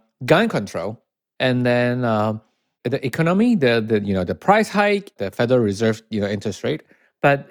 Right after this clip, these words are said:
from what I understand, government has nothing to do with it, right? Because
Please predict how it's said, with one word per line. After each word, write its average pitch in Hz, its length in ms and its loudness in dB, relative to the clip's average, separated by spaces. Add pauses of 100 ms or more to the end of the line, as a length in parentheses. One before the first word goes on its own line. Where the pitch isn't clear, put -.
(160)
from 147 260 2
what 202 160 2
I 165 80 2
understand, 143 720 -2 (160)
government 170 380 0
has 143 160 -4
nothing 143 180 -2
to 135 100 -4
do 101 220 -2
with 85 140 -4
it, - 120 -16
right? 113 160 -6
Because 107 440 -4